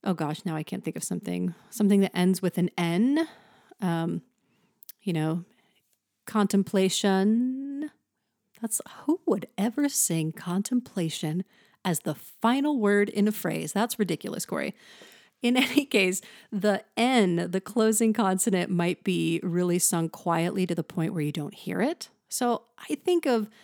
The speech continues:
the diction might be softer or modified. This is, um, especially true when you're trying to get a more intimate or jazz crooner effect.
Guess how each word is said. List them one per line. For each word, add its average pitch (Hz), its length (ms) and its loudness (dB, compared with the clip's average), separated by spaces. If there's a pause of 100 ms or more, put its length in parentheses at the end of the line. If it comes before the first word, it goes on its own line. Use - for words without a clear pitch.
(240)
the 220 100 4
diction 220 420 0
might 208 180 2
be 170 120 -4
softer 285 760 0
or 196 200 4
modified. 190 880 0 (360)
This 196 120 -6
is, 190 240 0
um, 190 220 2 (100)
especially 220 640 0
true 202 260 2
when 190 140 4
you're 170 120 2
trying 170 280 -2
to 175 60 0
get 170 120 0
a 165 40 2
more 160 280 0
intimate 175 640 0
or 165 220 -2 (140)
jazz 160 540 -4
crooner 175 640 -6
effect. - 420 -6